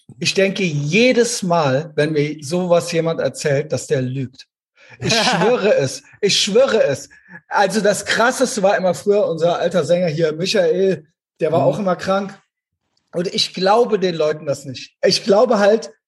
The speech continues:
Speaker 1: manchmal, dass die es selber glauben, aber ich glaube auch eigentlich nicht, dass sie es selber glauben.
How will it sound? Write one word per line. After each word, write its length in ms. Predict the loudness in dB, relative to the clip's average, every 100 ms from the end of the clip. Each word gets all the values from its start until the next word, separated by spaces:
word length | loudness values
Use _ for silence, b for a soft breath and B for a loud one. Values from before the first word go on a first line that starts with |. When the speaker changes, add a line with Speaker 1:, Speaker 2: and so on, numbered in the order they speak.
| _ _ _ -6
Speaker 1:
manchmal, 460 | 0 0 0 0 2
dass 220 | 0 -2
die 80 | -8
es 160 | -6
selber 320 | 2 2 2 0
glauben, 480 | 0 2 0 -4 -6
aber 200 | 0 0
ich 140 | 0 -2
glaube 420 | 2 2 2 0
auch 300 | 2 2 0 -4
eigentlich 440 | -2 -2 -8 -8
nicht, 300 | -8 -8 -6
dass 220 | -6 -6
sie 140 | -4 -4
es 160 | -2
selber 260 | 0 0 0
glauben. 400 | 0 -2 -2